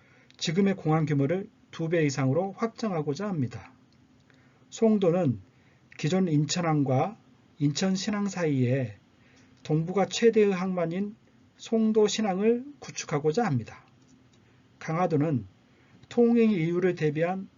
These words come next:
동북아 최대 역사 개발로 향후 개성, 평양, 신의주로 연결하는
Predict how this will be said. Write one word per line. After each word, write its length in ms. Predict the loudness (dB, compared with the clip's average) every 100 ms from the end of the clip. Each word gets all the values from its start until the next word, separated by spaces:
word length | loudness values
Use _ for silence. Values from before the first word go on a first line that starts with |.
| _
동북아 420 | -8 -6 -2 -2
최대 380 | 0 0 2 2
역사 280 | 0 0 -2
개발로 560 | 0 0 2 0 -2 -8 _ _ _
향후 500 | -8 -4 -2 -2 -2 -6 _ _ _
개성, 460 | -4 -2 0 -2 -4 -12 _ _ -14
평양, 420 | -6 -2 -2 -2 -8 _ _ -12
신의주로 640 | -2 0 0 -4 -6 -8 -10 -4
연결하는 580 | -2 0 -2 -2 -4